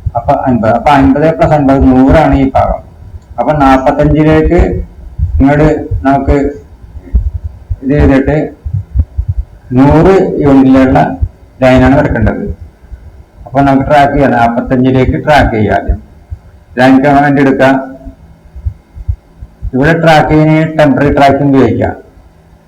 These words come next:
ലൈൻ കമാൻഡ് ഉപയോഗിച്ച ഉടനെ, എടുത്ത ഉടനെ നമുക്ക് ടി ടി എന്റർ ചെയ്യാം. ടി ടി എന്ന് അടിച്ച് എന്റർ ചെയ്യാം. ടെമ്പററി ട്രാക്കിംഗ് നടത്താൻ ടി ടി എന്റർ. അത് അപ്പൊ നമുക്ക് ഇവിടെ ക്ലിക്ക് ചെയ്യാൻ പറ്റും.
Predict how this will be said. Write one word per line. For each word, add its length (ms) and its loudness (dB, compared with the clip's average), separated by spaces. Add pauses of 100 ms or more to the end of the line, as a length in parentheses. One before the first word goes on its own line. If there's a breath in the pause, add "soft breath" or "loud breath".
(300)
ലൈൻ 200 2
കമാൻഡ് 300 2
ഉപയോഗിച്ച 380 2
ഉടനെ, 600 0 (160)
എടുത്ത 260 -2
ഉടനെ 260 2
നമുക്ക് 220 0 (100)
ടി 100 6 (220)
ടി 80 4 (100)
എന്റർ 160 2
ചെയ്യാം. 280 2
ടി 340 0
ടി 40 2
എന്ന് 280 4 (480)
അടിച്ച് 240 2
എന്റർ 180 2
ചെയ്യാം. 320 0 (280)
ടെമ്പററി 460 4
ട്രാക്കിംഗ് 320 2
നടത്താൻ 400 0 (180)
ടി 300 0
ടി 100 4 (680)
എന്റർ. 320 0 (920)
അത് 140 0 (340)
അപ്പൊ 160 -2
നമുക്ക് 240 4
ഇവിടെ 160 0
ക്ലിക്ക് 260 2
ചെയ്യാൻ 240 2
പറ്റും. 260 -2